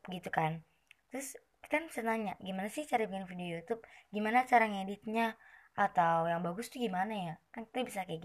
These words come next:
gitu. Tapi, eh, orang-orang introvert tuh tanpa dia bertanya, mungkin dia bertanya ke salah satu temannya. Tapi dengan kemampuannya dia, ide pikir dia yang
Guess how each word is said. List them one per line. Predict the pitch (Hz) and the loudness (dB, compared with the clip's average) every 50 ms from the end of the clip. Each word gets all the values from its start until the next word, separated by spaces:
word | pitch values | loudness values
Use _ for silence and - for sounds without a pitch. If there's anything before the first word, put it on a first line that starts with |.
| 170 | -10
gitu. | 160 - 156 156 - _ _ _ _ _ _ _ _ _ _ _ _ _ - | -8 -8 -8 -8 -10 _ _ _ _ _ _ _ _ _ _ _ _ _ -8
Tapi, | 240 233 311 320 440 - _ - - _ _ _ _ _ _ _ | -6 -4 -4 -8 -8 -10 _ -20 -20 _ _ _ _ _ _ _
eh, | 208 202 196 190 185 180 | 6 6 8 8 6 6
orang-orang | 196 208 202 202 208 208 202 - | 4 4 4 2 2 0 -2 -2
introvert | - 196 190 - 233 240 | -2 -2 0 0 -2 -2
tuh | - 320 330 330 330 _ _ _ _ _ _ _ | -2 -2 -2 -2 -4 _ _ _ _ _ _ _
tanpa | 220 208 208 208 202 196 | 0 0 2 2 2 2
dia | 190 185 190 185 175 | 2 2 -2 -4 -6
bertanya, | 180 170 - 170 160 165 175 214 240 254 269 269 - _ _ _ _ | -6 -6 -4 -2 -2 -2 0 0 0 0 -2 -4 -12 _ _ _ _
mungkin | 185 190 - 240 240 | -8 -8 -6 -4 -4
dia | 247 254 | -2 0
bertanya | 240 226 214 - 165 156 170 190 | 0 0 0 0 0 0 0 -2
ke | 190 | -2
salah | - - 202 185 180 | 0 2 4 4 4
satu | 185 175 165 - _ | 2 -4 -6 -8 _
temannya. | - 175 156 151 151 156 170 175 170 - _ _ _ _ _ _ _ _ _ _ _ _ _ _ _ _ _ _ _ _ _ _ - - - - - - - - - _ _ _ _ _ _ _ _ - | -6 -6 -4 -4 -2 -2 -2 -2 -4 -6 _ _ _ _ _ _ _ _ _ _ _ _ _ _ _ _ _ _ _ _ _ _ -20 -20 -20 -20 -20 -20 -20 -20 -20 _ _ _ _ _ _ _ _ -2
Tapi | 202 208 254 277 | -2 0 0 -2
dengan | 277 262 254 233 214 202 202 | 0 0 0 0 0 -2 -2
kemampuannya | - - 185 185 180 180 180 - 180 170 165 175 170 165 | -4 -4 -4 -2 -2 -4 -4 -4 -4 -4 -4 -4 -4 -4
dia, | 190 240 254 247 226 214 214 202 | -4 0 4 6 8 8 6 6
ide | 208 202 190 180 175 | 2 -2 -4 -4 -6
pikir | 185 175 - - 175 170 | -8 -14 -8 -8 -8 -6
dia | 180 170 165 160 160 | -6 -2 0 2 2
yang | 165 160 160 156 160 160 | 2 2 0 0 -2 -4